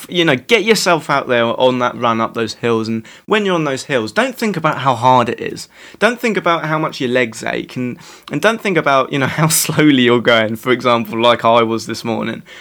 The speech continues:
Don't think about that. Think about what you're gonna get from that. Think about how you're gonna feel once you get to the top of that hill, once you get to the end of your run.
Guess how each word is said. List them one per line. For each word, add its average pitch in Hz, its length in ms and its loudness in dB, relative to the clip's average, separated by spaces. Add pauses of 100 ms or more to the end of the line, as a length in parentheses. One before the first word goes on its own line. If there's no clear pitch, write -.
(140)
Don't 254 200 -2
think 196 220 0
about 113 280 0
that. - 260 -8 (240)
Think 247 160 2
about 247 160 4
what 226 100 2
you're 190 120 4
gonna 180 220 6
get 156 380 2
from 110 220 -6
that. 107 180 -8
Think 220 180 -2
about 190 340 2 (960)
how 185 260 2
you're 180 180 6
gonna 151 200 4
feel 120 320 4
once 117 260 -2
you 120 60 -8
get 131 180 0
to - 120 -10
the 123 80 -6
top 117 260 -8
of 107 100 -12
that - 260 -6 (260)
hill, 113 380 -6
once 131 260 -2
you 131 100 -2
get 117 220 2
to - 100 -8
the 127 220 -4
end 135 260 0
of 113 140 -2
your 113 160 -2
run. - 340 -10